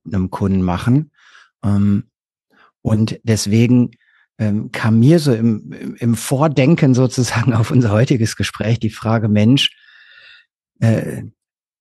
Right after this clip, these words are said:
könnte ich nicht, äh, äh, wo ich, äh, wirklich freundliche, kommunikative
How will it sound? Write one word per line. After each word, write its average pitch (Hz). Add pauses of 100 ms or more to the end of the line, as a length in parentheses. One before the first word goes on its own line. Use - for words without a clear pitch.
(140)
könnte 147
ich 135
nicht, 135
äh, 117
äh, 127
wo 127
ich, -
äh, -
wirklich 123
freundliche, 123
kommunikative 117